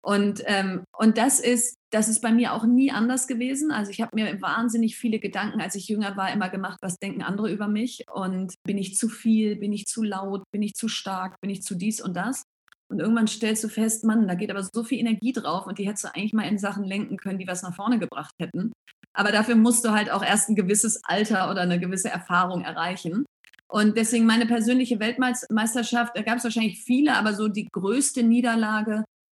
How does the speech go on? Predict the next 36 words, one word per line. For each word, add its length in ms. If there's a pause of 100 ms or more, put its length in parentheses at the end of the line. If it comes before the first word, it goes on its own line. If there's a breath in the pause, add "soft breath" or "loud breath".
(240)
war, 360
als 260
ich 180
mit 220
Mitte 240
zwanzig 640
bei 100
der 100
Münchner 400
Rück 180
kündigte, 640
ein 260
topsicherer 720
Job, 360 (300 loud breath)
auch 180
nach 200
dem 140
Crash 320
der 160
New 220
Economy, 680 (360 loud breath)
irgendwie 300
so 140
ein 40
bisschen 280
so 80
ein 80
Gegengewicht. 840 (280)
Aus, 280
arbeitest 360
hier 100
beim 160
dax-Konzern, 760
alles 220
ist 160
gut. 220